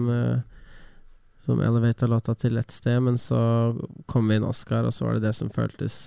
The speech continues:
eh, mest riktig. Og Oscar leverte jo et, noe som jeg synes er drit, eh,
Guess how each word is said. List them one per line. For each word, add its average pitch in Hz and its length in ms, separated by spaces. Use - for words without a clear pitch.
eh, 107 400
mest 120 340
riktig. 113 440
Og 117 220
Oscar - 180
leverte 107 320
jo 104 140
et, - 260
noe 113 480
som 113 120
jeg 107 100
synes 107 180
er 107 160
drit, 107 420
eh, 98 260